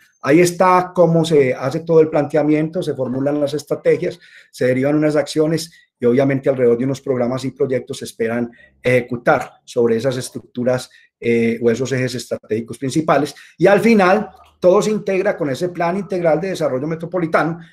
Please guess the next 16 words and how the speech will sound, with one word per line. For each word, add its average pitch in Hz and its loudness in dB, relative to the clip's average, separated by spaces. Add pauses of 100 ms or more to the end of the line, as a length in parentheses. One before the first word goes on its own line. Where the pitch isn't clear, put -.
(140)
que 101 -12
ya 110 -10
viene 139 -2
vigente, 175 0
pero 151 -2
que 135 -6
se 113 -10
tendrá 113 -8
que 147 2
esta, 143 0 (280)
este 143 6
nuevo 143 2
gobierno, 147 2
pues 123 -10
obviamente 131 -4
ajustarlo 143 -2